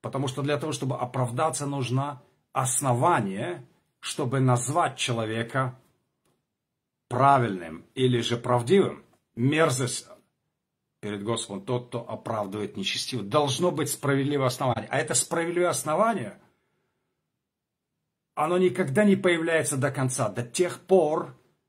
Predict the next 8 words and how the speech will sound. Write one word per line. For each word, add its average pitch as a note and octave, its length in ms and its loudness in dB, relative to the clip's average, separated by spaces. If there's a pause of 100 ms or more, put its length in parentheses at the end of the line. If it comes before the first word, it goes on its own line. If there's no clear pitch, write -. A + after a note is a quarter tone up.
(220)
пока G#2 300 -4
ты A2+ 140 -8
живешь. A#2+ 500 -4
То E3 140 -4
есть C3 200 4
смерть, F3 480 4
она D3 220 -2
подразумевается. D3+ 1300 0